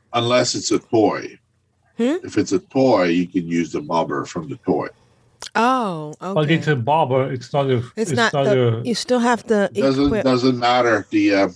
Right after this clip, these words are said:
Speaker 1: the bobber, the, the Crater Murloc's bobber, it,
Speaker 2: Mm.
Speaker 1: it'll, it doesn't enhance your fishing. It's just cosmetic.
Speaker 2: Mm.
Speaker 3: Exactly.
Speaker 1: So it,
Speaker 3: But she's
Speaker 1: it goes,
Speaker 3: talking
Speaker 1: it
Speaker 3: about,
Speaker 1: goes on.
Speaker 3: she's talking about the bobble that enhances the fishing.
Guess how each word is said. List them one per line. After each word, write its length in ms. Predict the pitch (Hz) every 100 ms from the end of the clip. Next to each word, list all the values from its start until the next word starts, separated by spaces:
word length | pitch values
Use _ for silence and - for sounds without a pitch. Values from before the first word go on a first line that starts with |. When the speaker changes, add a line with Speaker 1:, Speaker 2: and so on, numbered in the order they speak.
| - _ 104
Speaker 1:
the 80 |
bobber, 480 | 92 113 113 120 113
the, 140 | 104 95 - _
the 120 | 110
Crater 320 | - 123 120
Murloc's 460 | 110 110 113 113 -
bobber, 580 | - 107 127 147 147 - -
it, 140 | 196
Speaker 2:
Mm. 100 | 254 247
Speaker 1:
it'll, 320 | 208 202 190 _ _ _ _ -
it 240 | 110 107
doesn't 300 | 131 139 135
enhance 460 | 131 117 117 123 117
your 120 | -
fishing. 340 | - 147 - 92
It's 120 | 95
just 280 | 104 - - - _ -
cosmetic. 560 | 117 110 123 117 - - - _ _ _ _ _
Speaker 2:
Mm. 160 | 170 180
Speaker 3:
Exactly. 320 | 151 175 180
Speaker 1:
So 200 | 131 127
it, 120 | 123
Speaker 3:
But 180 | 127 127
she's 180 | 294 139
Speaker 1:
it 60 | 131
goes, 320 | 151 147 139
Speaker 3:
talking 140 | 165 127
Speaker 1:
it 40 |
Speaker 3:
about, 80 | 135
Speaker 1:
goes 240 | 127 110
on. 280 | - 90 85 _ _ _ _ _ _ _ _ -
Speaker 3:
she's 200 | 180 -
talking 320 | 180 175 175
about 220 | 170 170
the 60 | 156
bobble 460 | 131 160 165 139 127
that 200 | 131 127
enhances 600 | 127 120 147 120 120 -
the 80 | 120
fishing. 560 | - 123 - 117 104